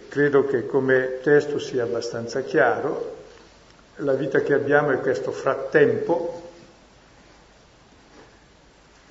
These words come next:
prima del suo ritorno, che entro più o meno novanta anni c'è per tutti.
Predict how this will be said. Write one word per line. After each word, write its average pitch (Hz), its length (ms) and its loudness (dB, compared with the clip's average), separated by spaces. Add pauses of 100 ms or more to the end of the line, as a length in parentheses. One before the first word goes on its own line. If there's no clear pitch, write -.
prima 139 240 -4
del 127 160 2
suo 131 240 0
ritorno, 135 960 0 (240)
che 131 140 0
entro 131 240 -2
più 135 180 -2
o - 20 -4
meno 131 240 -2
novanta 120 420 0
anni 120 180 -2
c'è 120 140 -6
per 120 200 -8
tutti. - 760 -6